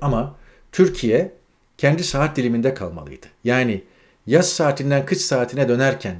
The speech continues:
yani kendi saat dilimine dönerken saatleri geriye alıp orada kalsaydı kimsenin bir itirazı olmazdı. Fakat o,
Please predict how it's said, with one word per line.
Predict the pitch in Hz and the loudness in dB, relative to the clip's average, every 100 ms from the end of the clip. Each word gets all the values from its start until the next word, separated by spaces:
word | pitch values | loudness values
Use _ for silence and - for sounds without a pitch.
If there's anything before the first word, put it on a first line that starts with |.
| 98 | -2
yani | 127 131 104 | 0 0 -2
kendi | - 127 156 | -2 -2 -2
saat | - 147 147 | 0 0 0
dilimine | 135 120 120 110 | 0 0 0 0
dönerken | 110 113 - 90 | 0 -2 -4 -8
saatleri | - 156 156 147 156 139 | -6 -2 -2 2 0 2
geriye | 143 151 156 | 4 6 6
alıp | 120 113 131 | 4 2 2
orada | 127 170 135 | 4 4 4
kalsaydı | 139 131 139 131 156 151 | 2 4 4 4 2 -2
kimsenin | 202 196 165 143 135 | 0 0 0 0 0
bir | |
itirazı | 120 110 110 117 | 0 2 2 2
olmazdı. | 113 98 87 76 - _ - _ - | 0 0 -8 -12 -18 _ -20 _ -4
Fakat | 139 160 147 | 0 0 2
o, | 175 | 2